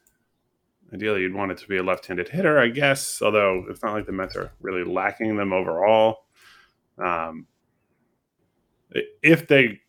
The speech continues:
got to a point that they felt like they wanted to option Dom to try to get him straightened out a little bit. Um, yeah, Plummer,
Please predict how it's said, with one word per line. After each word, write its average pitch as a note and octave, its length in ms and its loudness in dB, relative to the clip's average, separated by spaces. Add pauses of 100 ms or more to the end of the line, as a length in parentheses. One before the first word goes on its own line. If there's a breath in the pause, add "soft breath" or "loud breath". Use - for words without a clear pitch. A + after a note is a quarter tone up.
(120)
got B2 220 2
to B2 120 -4
a G#2 80 -4
point A2+ 280 -4
that G#2+ 140 -8
they G#2+ 100 -2
felt G#2 220 -4
like F#2+ 200 -2 (800)
they G#2 80 0
wanted G2+ 320 -2
to G#2 100 -8
option G2 400 -2
Dom F#2 500 0
to G2 100 -10
try F#2+ 200 0
to F#2+ 80 -4
get F#2+ 160 2
him F#2 220 -4 (360)
straightened G2+ 360 -2
out A2+ 160 4
a G2+ 40 0
little F#2 220 -4
bit. F2 220 -4 (920 soft breath)
Um, E2 540 -4 (1040)
yeah, G#2 200 2
Plummer, G2+ 540 -2